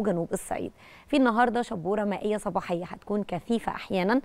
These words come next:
تصل إلى حد الضباب على بعض الطرق الزراعية والسريعة والقريبة من المسطحات المائية،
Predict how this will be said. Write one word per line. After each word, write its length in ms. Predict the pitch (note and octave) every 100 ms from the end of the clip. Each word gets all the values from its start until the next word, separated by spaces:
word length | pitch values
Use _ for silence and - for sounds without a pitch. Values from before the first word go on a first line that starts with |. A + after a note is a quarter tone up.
| - - -
تصل 220 | E4+ -
إلى 220 | A3 F3+
حد 220 | - G3+ F3
الضباب 480 | E3+ E3 G#3 B3
على 280 | E3+ G#3 G3
بعض 320 | D#3+ A3+ A#3
الطرق 360 | - - G#3 G#3
الزراعية 520 | F3+ F3 F3+ F#3+ A#3 F#3+
والسريعة 560 | C4 - A3 A3 A3+ - - _
والقريبة 500 | G3+ G#3 G3 G#3 G3
من 160 | F#3 G3+
المسطحات 680 | F#3 F3 - - G3 G3
المائية، 460 | F3 F3 A#3+ B3+